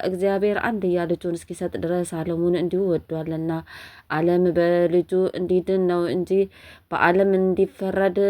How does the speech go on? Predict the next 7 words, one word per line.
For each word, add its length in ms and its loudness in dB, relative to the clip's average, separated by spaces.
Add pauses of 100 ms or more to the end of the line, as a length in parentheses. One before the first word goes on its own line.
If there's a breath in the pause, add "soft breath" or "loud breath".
(300)
እግዚአብሔር 520 0
ወደ 200 2 (100)
ዓለም 360 -2
አላከውምና፣ 840 -4 (500 loud breath)
በእርሱ 320 -6 (280)
በሚያምን 640 0
አይፈረድበትም። 960 -6